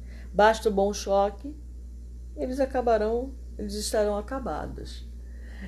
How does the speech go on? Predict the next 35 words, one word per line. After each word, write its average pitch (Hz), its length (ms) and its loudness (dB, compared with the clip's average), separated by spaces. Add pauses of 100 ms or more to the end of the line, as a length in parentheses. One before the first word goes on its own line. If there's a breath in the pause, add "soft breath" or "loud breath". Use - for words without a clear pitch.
(180 loud breath)
Então 170 260 -4
ele 180 60 -2
tá 190 100 4
falando 190 260 2
com 202 140 0
toda 240 500 10
essa 202 220 4
pompa, 240 1000 0
né, 196 260 0
de 160 200 -6
que 196 180 0
eu 202 140 8
sou 185 220 0
superior 165 500 0
a - 20 6
você 156 320 0
porque - 180 -8
eu 156 60 0
sou 160 200 -2
um 185 80 -2
padre, 156 440 2
eu - 20 2
sou - 140 -8
superior 143 420 -4
a - 40 -4
você 147 260 -6
porque - 160 -10
eu 147 40 -6
sou 156 160 -6
um 165 40 -6
político. 185 640 -4 (880 loud breath)
O 277 80 -2
castelo 226 540 -2
deles 185 500 -2
está 175 580 -6